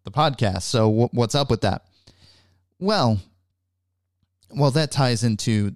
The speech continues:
the th-, a theme that I think I've touched on before, but I'm going to touch on again because it's so important. And that is the theme of fear and how fear prevents us from doing what we want to do in life, or what I want to do in life anyway.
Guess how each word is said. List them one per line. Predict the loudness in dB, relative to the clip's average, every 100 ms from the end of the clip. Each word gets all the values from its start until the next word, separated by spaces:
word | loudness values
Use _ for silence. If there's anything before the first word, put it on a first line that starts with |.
| -4
the | -6
th-, | -6 -6
a | -8
theme | -2 0 2
that | 0 0
I | -2
think | -2 -2
I've | -4
touched | 0 -2 0
on | 0 2 0 -2
before, | -4 0 2 2 -2 _ _ _
but | 2 2 0
I'm | -4 -2
going | 0 0
to | -2
touch | -2 -2 0
on | -2
again | -2 -2
because | -2 -2 -4
it's | -4 -6
so | -2 -2
important. | -2 -4 -2 -2 -2 -8 -18 -20 -20 _ _ -6
And | -4 -4 -2
that | -2 0
is | -2 -2
the | -6
theme | 0 2 2 0 2
of | 4 4 0 -10 _ _ _ _ _
fear | -4 0 2 0
and | -4 0
how | 0 0
fear | 0 0 0 -2 -6 _ -8
prevents | -6 -4 -4 0
us | -2 -2
from | -4 -2
doing | 0 0 0 -4 -10 _ _ _ -14 -8
what | 0 0 0 -6 -16 -20 -20 -20 -20 -6
we | 2 4
want | 4 2
to | 2
do | 2 2
in | 2
life, | 0 2 0
or |
what | 0 2
I | 2
want | 2 0
to | 0
do | 0
in | 0
life | 0 0
anyway. | 0 2 2 2